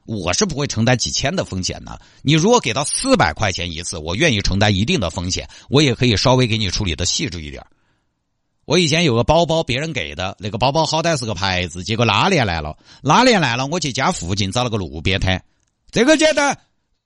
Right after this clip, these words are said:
啊。然后那个大爷随便在盒子里边给我拿了一个拉链扣扣安起，拉链上面现在有点油污，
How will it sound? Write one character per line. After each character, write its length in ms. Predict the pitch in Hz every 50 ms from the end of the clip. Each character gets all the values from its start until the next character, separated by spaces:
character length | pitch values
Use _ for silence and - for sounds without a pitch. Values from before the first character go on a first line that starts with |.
| _ _ _ _
啊。 260 | 85 95 92 85 87
然 140 | 85 90 101
后 80 | 107 113
那 100 | 110 107
个 80 | 107 104
大 200 | - 117 123 104
爷 120 | 92 92
随 160 | - 98 101
便 120 | 120 120 104
在 120 | 104 101
盒 180 | 90 85 107 113
子 80 | 104
里 80 | 98 95
边 100 | 85 98 -
给 80 | 95
我 100 | 98 101
拿 160 | 101 90 80
了 80 | 92 107
一 60 | 101
个 80 | 95 92
拉 160 | 95 98 110
链 120 | 107 98 87
扣 120 | - 104 92
扣 160 | - 87 92 92
安 180 | 90 98 107
起， 240 | 104 - - - - - _ _ _ _ _ _ _ _ _ _ _ _ _ _ _ _ _ _ _ _ _ _ -
拉 180 | 98 101 139
链 160 | 139 131 120
上 100 | 101 104
面 140 | 101 110 104
现 100 | 95 107
在 140 | 107 107 107
有 100 | 113 120
点 120 | 120 123 113
油 180 | 113 104 101
污， 380 | 101 101 101 98 95 98 101 98